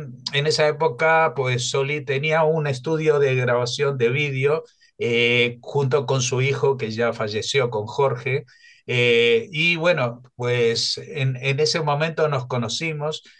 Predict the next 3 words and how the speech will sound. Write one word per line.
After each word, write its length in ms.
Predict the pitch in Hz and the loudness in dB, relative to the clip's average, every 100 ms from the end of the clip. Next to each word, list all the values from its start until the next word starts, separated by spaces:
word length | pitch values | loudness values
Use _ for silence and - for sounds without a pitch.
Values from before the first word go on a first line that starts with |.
| _ _ _ | _ _ _
eh, 840 | 151 147 139 139 135 135 131 127 - _ _ _ | 0 2 4 4 4 2 0 -6 -16 _ _ _
y 760 | - 160 165 160 160 156 156 143 139 | -4 0 2 2 2 2 -2 -4 -10
bueno, 440 | 160 240 196 180 | -2 0 0 -6